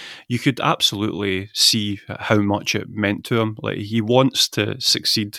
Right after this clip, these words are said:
with this football club. He wants to guide it up the divisions and secure at least top six football. And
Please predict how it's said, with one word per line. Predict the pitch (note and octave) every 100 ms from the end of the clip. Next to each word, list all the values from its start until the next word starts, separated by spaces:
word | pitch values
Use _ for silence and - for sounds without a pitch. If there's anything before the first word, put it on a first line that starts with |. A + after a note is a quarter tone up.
| -
with | G2+ -
this | -
football | - A#2+ A#2+ G#2
club. | - A2
He | A2+
wants | A2 -
to | -
guide | G#2+ G#2 G2+
it |
up | G2+ -
the | G#2+
divisions | F#2+ G2+ G2 G#2+ G2+ -
and | G2+ G2 F#2+ - - - -
secure | - - - A2+ G#2 G#2 G2+ _ _
at | - -
least | B2 - - -
top | - -
six | - - -
football. | - C3+ - B2+ B2+ -
And | A2+ A2+